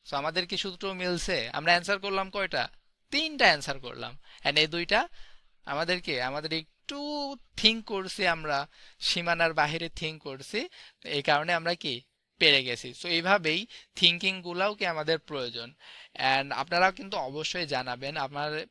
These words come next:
এই ফ্রি কোর্স আপনাদের ভালো লাগতেছে কিনা। আপনাদের জন্য কিন্তু আমি, আহ, মানে YouTube-এর মতো জায়গায় আমি একটা ফ্রি কোর্স লঞ্চ কর-, করছি। And এটাতে আমি সব কিছু দিয়ে দিব, যা যা লাগে আপনাদের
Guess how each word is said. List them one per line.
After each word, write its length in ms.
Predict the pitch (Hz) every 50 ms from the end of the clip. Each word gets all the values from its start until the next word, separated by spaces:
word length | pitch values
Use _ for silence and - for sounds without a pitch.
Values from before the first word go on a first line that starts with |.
| _ -
এই 140 | 180 156 143
ফ্রি 360 | - - - - 196 214 202
কোর্স 320 | - - 120 127 131 -
আপনাদের 360 | 135 131 151 147 143 151 143
ভালো 340 | 135 127 - - 143 165 175
লাগতেছে 480 | 170 147 127 - - - 127 - - 123
কিনা। 240 | 120 120 117 117 123
আপনাদের 420 | 135 127 - 156 156 156 170 160
জন্য 260 | 156 165 160 165 170
কিন্তু 400 | 165 170 170 165 - 185 196 233 - - - - - - -
আমি, 200 | 135 135 156 160
আহ, 280 | 139 135 135 139 139
মানে 220 | 139 139 143 151 180
YouTube-এর 640 | 202 190 208 233 220 - 233 220 214 202 208 208 190
মতো 200 | 175 170 185 170
জায়গায় 380 | 139 135 120 120 120 131 139
আমি 160 | 143 143 143 147
একটা 160 | - 147 147
ফ্রি 340 | - - - - 185 185 175
কোর্স 360 | - 151 135 131 - - 147
লঞ্চ 280 | 131 123 127 131 -
কর-, 380 | - - 139 123 - - - -
করছি। 440 | - 143 127 123 - - 175 214 330 - - - - - - -
And 200 | - 131 139 139
এটাতে 300 | 139 - 156 - 170 165
আমি 180 | 160 160 170 -
সব 380 | - - - - 185 190 190 - - -
কিছু 240 | 175 156 135 147 143
দিয়ে 200 | 131 135 123 123
দিব, 260 | 123 131 135 156 180 147 120
যা 340 | - 143 139 139 143 143 139
যা 200 | 147 139 131 131
লাগে 400 | 123 120 113 113 117 117 117 - _ _ - _
আপনাদের 580 | - 127 123 - 131 131 120 127 143 160 202